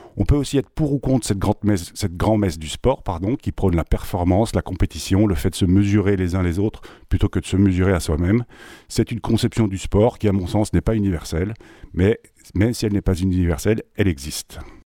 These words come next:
Et puis aussi, ce qui est indéniable et indiscutable, les Jeux Olympiques sont un formidable moteur et une magnifique vitrine pour des sports qui n'existent pas ou très peu médiatiquement entre les chaque Olympiade.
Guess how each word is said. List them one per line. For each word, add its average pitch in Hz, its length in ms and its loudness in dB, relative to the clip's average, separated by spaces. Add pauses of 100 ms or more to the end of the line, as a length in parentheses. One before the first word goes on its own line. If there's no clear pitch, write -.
(380)
Et 98 80 2
puis 110 160 4
aussi, 123 240 0
ce - 80 -8
qui 110 100 0
est 107 40 4
indéniable 107 500 2
et 101 40 0
indiscutable, 110 520 -2
les 101 60 0
Jeux 95 180 -2
Olympiques 107 300 0
sont 104 100 2
un 82 60 2
formidable 110 500 0
moteur 107 440 2
et 98 60 0
une 90 80 0
magnifique 104 400 0
vitrine 117 380 2
pour 104 140 0
des 90 80 0
sports - 260 -2
qui 113 100 -4
n'existent 95 420 0
pas 110 360 0
ou 101 100 -2
très - 280 -2
peu 120 180 2
médiatiquement 107 580 0
entre 95 180 -2
les 85 60 0
chaque - 240 -2
Olympiade. 95 500 2